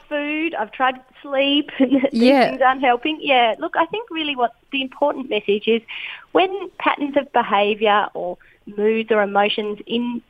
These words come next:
Speaker 1: um, infants, toddlers and young children start to become a problem with the way they function, then that's when we really need to think about whether this might be an issue. And what that means, what, what I mean when I'm saying the way they function, it's a way that a child can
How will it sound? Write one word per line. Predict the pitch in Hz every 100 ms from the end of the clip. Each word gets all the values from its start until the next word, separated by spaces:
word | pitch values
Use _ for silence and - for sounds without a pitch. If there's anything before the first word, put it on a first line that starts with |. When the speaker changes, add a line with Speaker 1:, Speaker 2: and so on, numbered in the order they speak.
| _ -
Speaker 1:
um, | 180 -
infants, | 202 - 247 247 247
toddlers | - 208 220 214
and | 185 190
young | 202 220
children | - 202 196 196 262 285 - - - - _ -
start | 294 302 -
to | 311
become | 381 - 262 247
a | 233
problem | - 220 220 214 208 233
with | 226
the | 220
way | 202 190
they | 190 190
function, | 190 185 - 175 160 147 -
then | 202 214
that's | 208 -
when | 233
we | 233
really | 214 208 202
need | 196 185 -
to | 214
think | 208 196
about | 202 156 160
whether | - 180
this | 180 202
might | 190 151 -
be | 202
an |
issue. | 180 - 185 175
And | 185 - - - - -
what | 370
that | 311 -
means, | 233 220 196 196 277 302
what, | 277 - _
what | 240 254
I | 233 214
mean | 214 226 220
when | 202
I'm | 196 190
saying | 202 196
the |
way | 190
they | 190 185
function, | - 170 - 339
it's | 415 349
a |
way | 277 254 240
that | 214
a | 202
child | 220 190 185
can | 180